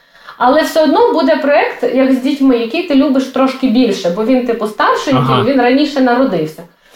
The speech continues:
Speaker 1: То для мене це метро. Тобто от я настільки заглиблена і люблю, е, що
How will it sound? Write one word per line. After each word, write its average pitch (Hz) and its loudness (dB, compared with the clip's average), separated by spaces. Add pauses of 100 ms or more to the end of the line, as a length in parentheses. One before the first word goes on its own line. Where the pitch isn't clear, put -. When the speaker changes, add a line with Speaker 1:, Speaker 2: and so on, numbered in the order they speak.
(280)
Speaker 1:
То 269 2
для 269 4
мене 339 2
це 330 2
метро. 262 0 (260)
Тобто 220 -6
от 214 -4
я 254 0
настільки 262 0 (320)
заглиблена 247 0 (120)
і 220 -4
люблю, 240 0 (480)
е, 208 0 (100)
що 233 2